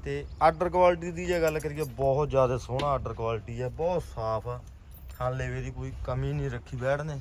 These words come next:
ਪੂਰੀ ਬਣ ਠਣ ਕੇ ਸੂਈ ਆ। ਪਹਿਲਾਂ ਫੇਸ ਕੁਆਲਿਟੀ ਚੈੱਕ ਕਰ ਲਓ, ਬੋਦੀ ਵਾਲਾ ਮੱਥਾ ਪੂਰਾ ਤੇ ਡੂੰਘਾ ਮੱਥਾ ਤੁਸੀਂ ਦੇਖ ਸਕਦੇ ਹੋ,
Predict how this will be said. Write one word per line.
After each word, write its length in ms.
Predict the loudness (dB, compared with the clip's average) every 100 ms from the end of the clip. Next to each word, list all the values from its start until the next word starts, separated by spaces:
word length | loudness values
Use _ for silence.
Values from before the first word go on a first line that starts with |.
| -10
ਪੂਰੀ 240 | -10 -6 -2
ਬਣ 260 | 0 0
ਠਣ 220 | -2 -6 -4
ਕੇ 160 | -8
ਸੂਈ 260 | -8 -6 -2
ਆ। 100 | -2
ਪਹਿਲਾਂ 280 | 0 0 0
ਫੇਸ 240 | -2 -4
ਕੁਆਲਿਟੀ 380 | -6 -4 -4 -6
ਚੈੱਕ 240 | -6 -6 -4
ਕਰ 200 | -4 -2
ਲਓ, 180 | -6 -8 -14 -18 -16 -14 -14 -14 -14 -14 -14 -14 -12
ਬੋਦੀ 360 | -6 -6 -2 2
ਵਾਲਾ 200 | 4 4
ਮੱਥਾ 320 | 2 -4 -4
ਪੂਰਾ 360 | -2 0 0 0 -6 -12 -12 -8
ਤੇ 240 | -6 -6 -6
ਡੂੰਘਾ 320 | -4 -2 2 2
ਮੱਥਾ 300 | 2 -2 -6
ਤੁਸੀਂ 200 | -6 -4
ਦੇਖ 220 | -6 -4
ਸਕਦੇ 320 | -6 -6
ਹੋ, 100 | -6